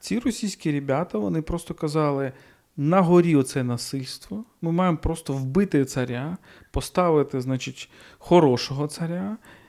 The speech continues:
здійснити оце оч-, очищувальне насильство, і тоді все буде добре».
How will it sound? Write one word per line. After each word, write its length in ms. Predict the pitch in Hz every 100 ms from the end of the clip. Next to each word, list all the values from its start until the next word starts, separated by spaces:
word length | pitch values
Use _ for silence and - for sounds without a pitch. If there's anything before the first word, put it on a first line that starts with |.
| _ 147
здійснити 760 | 135 175 - 196 202 180 151
оце 400 | 143 139 - 160 147 -
оч-, 360 | 180 170 - -
очищувальне 960 | - 170 - - 208 - - 147 143 139
насильство, 560 | 139 143 - 262 - 165
і 40 |
тоді 240 | 160 160 170
все 180 | -
буде 220 | 160 160 220
добре». 420 | 302 226 -